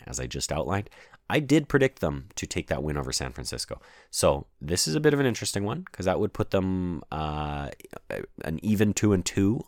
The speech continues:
on the Countdown Cup qualifiers, um, or matches, I guess, 'cause they're not actually qualifying for anything at that point. Um, so ultimately, things looking good for them.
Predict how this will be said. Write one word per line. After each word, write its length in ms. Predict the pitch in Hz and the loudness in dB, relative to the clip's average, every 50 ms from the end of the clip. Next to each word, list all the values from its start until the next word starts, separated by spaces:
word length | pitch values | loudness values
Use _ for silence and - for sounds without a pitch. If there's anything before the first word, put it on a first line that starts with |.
| _ | _
on 280 | - 87 87 85 85 82 | 2 2 2 2 0 0
the 160 | 85 82 78 | 0 -2 -2
Countdown 400 | - - 87 82 78 - 87 87 | -2 -2 -4 -2 -2 -2 -2 -2
Cup 260 | - - 80 - _ _ _ _ _ _ - - | 0 -2 -2 -4 _ _ _ _ _ _ -20 -10
qualifiers, 720 | - - 71 71 - - - 78 80 85 98 113 113 - - _ _ - - - - - _ | -2 0 0 0 0 0 -2 -4 -4 -4 -4 -6 -8 -12 -14 _ _ -20 -20 -20 -20 -12 _
um, 260 | 69 73 71 71 - | -4 -2 -2 -2 -4
or 200 | - - 69 - - - - - | -4 -6 -6 -6 -10 -16 -16 -10
matches, 420 | 71 73 71 73 73 - 73 65 | -6 -4 -4 -4 -4 -6 -6 -4
I 80 | 67 67 | -4 -4
guess, 260 | 65 65 69 - - | -4 -4 -6 -6 -8
'cause 200 | - - 71 - | -8 -10 -12 -10
they're 100 | - 64 | -10 -8
not 160 | 64 65 64 | -8 -6 -6
actually 200 | 64 62 - - | -8 -8 -10 -12
qualifying 420 | - - 64 64 64 - 64 64 64 | -8 -6 -6 -6 -6 -8 -10 -12 -10
for 120 | - - | -12 -12
anything 280 | 62 65 64 - - 65 | -12 -12 -12 -10 -12 -12
at 80 | 64 | -10
that 140 | - 65 - | -10 -12 -10
point. 220 | - 80 82 - - - - - - - - - - - | -8 -10 -10 -10 -12 -18 -20 -20 -20 -20 -20 -20 -8 0
Um, 380 | 95 95 90 87 85 82 80 - _ _ _ - - _ _ _ _ | 4 6 6 6 6 4 -2 -8 _ _ _ -20 -20 _ _ _ _
so 460 | - - - 135 131 131 127 127 - - _ _ _ _ _ - | -4 4 8 10 12 12 10 8 4 0 _ _ _ _ _ -4
ultimately, 480 | 107 107 - 131 143 - 160 170 202 - _ _ | -4 0 0 0 0 2 0 -2 -4 -6 _ _
things 280 | - - 87 82 80 82 | -4 -2 -2 -2 0 -2
looking 200 | 78 - 80 78 | -2 -2 -2 -2
good 200 | 78 78 73 - | -2 -2 -4 -2
for 160 | - 69 67 | -2 -2 -2
them. 280 | 67 76 127 151 165 | -2 -2 -4 -6 -10